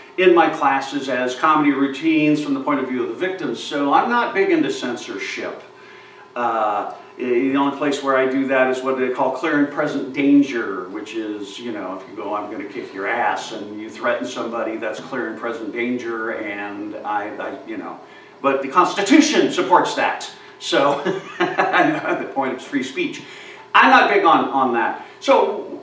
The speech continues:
here's the one that, that really always kind of sticks out to me. A guy came and told me the idea, and I went, "No, just put it up. I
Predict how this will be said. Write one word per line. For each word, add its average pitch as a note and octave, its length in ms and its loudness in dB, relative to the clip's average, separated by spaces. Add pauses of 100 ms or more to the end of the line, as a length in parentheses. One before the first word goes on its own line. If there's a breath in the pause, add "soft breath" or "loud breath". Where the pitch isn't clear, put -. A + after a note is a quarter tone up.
(120)
here's F4 340 6
the C4 80 2
one G#3+ 340 6
that, D#3+ 240 4
that D3 200 -2
really D3+ 400 0
always C3+ 420 2
kind C3+ 200 -4
of - 60 -6
sticks - 440 -6
out D3+ 240 2
to D3+ 80 -6
me. C3+ 200 2
A - 20 -4
guy C#3 200 4
came C#3+ 140 2
and B2+ 100 -2
told E3 220 2
me D#3+ 80 6
the C#3 140 4
idea, C#3+ 400 4
and C3 80 0
I C3 100 0
went, B3 180 -2
"No, D3+ 220 2
just - 320 -6
put G3 220 4
it C#3+ 80 2
up. - 320 -4 (120)
I A2 220 -4